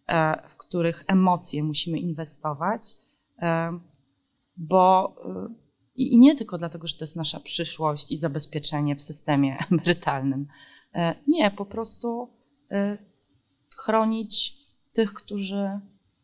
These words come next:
na tym etapie sami się nie ochronią. E, i taki brutalizm, em,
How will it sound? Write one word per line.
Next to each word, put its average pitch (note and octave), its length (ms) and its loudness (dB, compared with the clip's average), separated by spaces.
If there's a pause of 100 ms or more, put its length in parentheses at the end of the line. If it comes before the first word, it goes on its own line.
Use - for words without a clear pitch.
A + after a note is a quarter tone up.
(320)
na G3 200 4
tym G3 200 -2
etapie F#3 600 -6 (220)
sami F#3+ 380 0
się F#3+ 340 -4 (600)
nie G#3+ 240 8
ochronią. C#3+ 600 -6 (600)
E, F3 300 -2 (220)
i F#3 460 -6 (320)
taki F#3 220 -8
brutalizm, F3 1000 -2 (520)
em, F2+ 420 -6